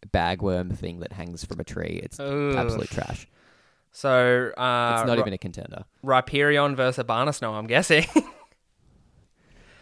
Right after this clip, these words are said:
Speaker 1: Uh, I don't know. I think, honestly, I'm gonna go with Poliwrath.
Speaker 2: Yeah, okay. So what do you, what do you gotta look out for with Poliwrath?
Speaker 1: Because it
Speaker 2: It doesn't, does it have a four
Speaker 1: Electric
Speaker 2: times
Speaker 1: Pokemon
Speaker 2: weakness?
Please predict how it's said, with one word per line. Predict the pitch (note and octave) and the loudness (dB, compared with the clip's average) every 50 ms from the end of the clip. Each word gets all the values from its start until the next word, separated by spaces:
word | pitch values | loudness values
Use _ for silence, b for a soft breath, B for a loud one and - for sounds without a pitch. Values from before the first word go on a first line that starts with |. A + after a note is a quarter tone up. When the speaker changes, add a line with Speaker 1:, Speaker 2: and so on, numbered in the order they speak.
| b b b b b b b b b b b - | b b b b b b b b b b b 6
Speaker 1:
Uh, | C#3+ D#3 D#3+ E3 D#3+ E3 D#3+ B B B B - | 8 8 10 8 8 6 4 B B B B -4
I | C#3+ D3 | -4 -2
don't | F#3 G3+ | -2 0
know. | F3+ F#3+ F#3+ D#3+ | 0 2 2 4
I | A2+ A#2 B2 | 4 4 2
think, | - B2+ F#3 G3 - - | 0 0 -4 -4 -2 -2
honestly, | C#3 D3 D#3+ - - C3+ A#2+ | -2 -2 -2 -2 0 0 0
I'm | G#2+ G#2+ | 0 0
gonna | G2+ G2+ G#2 | -2 -2 -2
go | F2+ F#2 F#2+ | -2 -2 -4
with | F#2+ - | -2 -2
Poliwrath. | - E2+ G2 B2 A2+ - - - - - - - - - _ _ _ _ - - - _ - | -2 -2 -2 -2 -4 -4 -6 -8 -10 -12 -14 -16 -20 -20 _ _ _ _ -16 -16 -16 _ -8
Speaker 2:
Yeah, | D#3 E3 G3 G#3 G#3+ A3 G#3+ | -2 2 4 6 6 4 4
okay. | - - A#2 A2 A2 A2 B2 D3 D3+ - _ _ _ _ _ _ _ _ _ _ _ _ _ - | 2 0 0 0 2 0 0 -2 -4 -8 _ _ _ _ _ _ _ _ _ _ _ _ _ -10
So | - D#3+ | -4 0
what | F3 G#3 | 2 4
do | G#3+ B3 | 6 6
you, | A#3 A3+ A3 F#3 | 6 6 4 4
what | E3+ F#3+ | 2 2
do | A3 A3 | 2 2
you | G#3+ | 2
gotta | G3+ F#3+ F3+ | 2 2 2
look | D#3 D#3 D3+ - | 2 0 2 2
out | E3+ E3 E3 - | 2 2 2 2
for | F#3 E3+ D3+ | 0 0 0
with | D3 C#3 - | 0 -2 -2
Poliwrath? | - C3 C3 D3+ D#3+ D3 | 0 0 2 4 6 6
Speaker 1:
Because | D3+ - G3 F#3+ E3+ - - - | 8 10 10 10 8 8 2 0
it | - F#3 - - - - - _ _ _ _ _ _ _ _ _ _ _ _ _ _ _ _ _ _ _ _ _ _ _ _ _ _ _ _ _ _ _ _ _ - | 0 -2 -2 -4 -12 -20 -20 _ _ _ _ _ _ _ _ _ _ _ _ _ _ _ _ _ _ _ _ _ _ _ _ _ _ _ _ _ _ _ _ _ -10
Speaker 2:
It | - C#3 | -2 0
doesn't, | F#3 G#3 G3 G3+ C#3+ C3+ - | 2 2 2 0 -4 -4 -6
does | E3+ | -6
it | F3+ F#3 | -4 -2
have | F#3 G3 G3 | 0 0 2
a | G#3 | 2
four | B3 B3 | 4 4
Speaker 1:
Electric | A#3+ A#3+ - G#3+ G3 | 4 4 4 2 2
Speaker 2:
times | G3+ - | 2 2
Speaker 1:
Pokemon | G3 | 2
Speaker 2:
weakness? | G3 G3 G3 G#3 B3+ D#4+ - E3+ - - - | 2 2 0 0 0 -2 -2 -4 -8 -12 -16